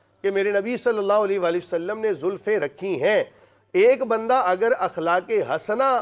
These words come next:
को पूरा नहीं कर रहा तो उसको चाहिए अखलाक हसना को पूरा करना, क्योंकि नबी करीम सल्लल्लाहु अलैहि वसल्लम ने इनको पूरा किया। अभी इन्होंने कहा कि मेरे लीडर और मेरे, मैं जिनको मानने वाला हूँ, बल्कि हर किसी के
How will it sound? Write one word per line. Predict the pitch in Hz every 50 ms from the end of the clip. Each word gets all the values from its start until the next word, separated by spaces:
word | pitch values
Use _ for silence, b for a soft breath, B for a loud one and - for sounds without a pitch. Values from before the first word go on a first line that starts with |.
| - b b b b b b _
को | 208 208
पूरा | - - 185 196 220 233 220
नहीं | 202 151 160 247 320 320
कर | 247 240 214 180
रहा | 180 175 160 185 214 -
तो | - 220
उसको | 202 - - 233 220
चाहिए | 165 - 196 175 151 165 196 233 247
अखलाक | 240 - 175 165 160 165 - -
हसना | 208 160 139 143 - - 185 202 208
को | 208 190 208
पूरा | 160 - 170 165 185 190
करना, | 170 190 175 165 190 214 226
क्योंकि | 208 - 247 277 285 240 247
नबी | 196 185 180 190 185
करीम | - 185 180 190 220 220
सल्लल्लाहु | - - 190 175 170 170 180 180 175
अलैहि | 165 170 165
वसल्लम | 151 147 151 143 - - 151 160 196 214
ने | 226 240
इनको | 226 196 175 - 240
पूरा | - 165 165 180 202
किया। | 202 165 165 151 - - b b b b b b b _
अभी | 190 202 214 277 285 277
इन्होंने | 254 247 247 247 233
कहा | 226 208 170 151 165 190 208
कि | 220 - 226 214
मेरे | 196 175 175 180 196 208
लीडर | 190 156 151 156 156 190 208 202
और | 190 175 151
मेरे, | 143 147 156 156 180 180 165 156 156 - 139
मैं | 147 160 170 160
जिनको | 170 170 160 - 165
मानने | 151 143 143 143 151 175 170
वाला | 147 139 139
हूँ, | - 98
बल्कि | 113 123 - - 151
हर | 147 175 -
किसी | - - 220 - - 247
के | - - 214 208